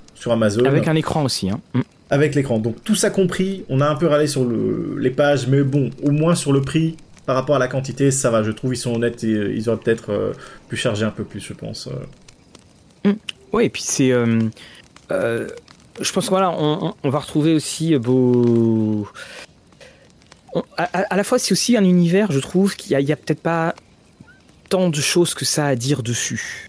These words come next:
Speaker 1: Mhm.
Speaker 2: Tu sais, euh, parce que, bah, déjà, il y a,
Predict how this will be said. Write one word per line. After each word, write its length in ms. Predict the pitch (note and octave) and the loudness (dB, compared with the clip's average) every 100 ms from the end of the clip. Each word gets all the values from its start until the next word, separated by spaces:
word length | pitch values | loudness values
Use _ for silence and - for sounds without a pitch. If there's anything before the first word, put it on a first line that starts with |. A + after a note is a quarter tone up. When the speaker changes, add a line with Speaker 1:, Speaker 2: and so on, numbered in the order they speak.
| - | -10
Speaker 1:
Mhm. 180 | C3+ C3+ C3+ - - _ - - _ _ | -8 -8 -10 -20 -20 _ -20 -20 _ _
Speaker 2:
Tu 140 | - - | -10 -4
sais, 240 | - C3+ | 0 2
euh, 200 | A#2+ F#2+ - - | 2 0 -4 -10
parce 160 | - - | -10 -2
que, 220 | C3+ C#3 | -2 0
bah, 220 | A#2 G2+ | 0 0
déjà, 380 | G2 G2+ B2+ C#3+ | 0 -2 0 0
il 60 | |
y 40 | G#2+ | -2
a, 280 | F2+ F2+ | -4 -6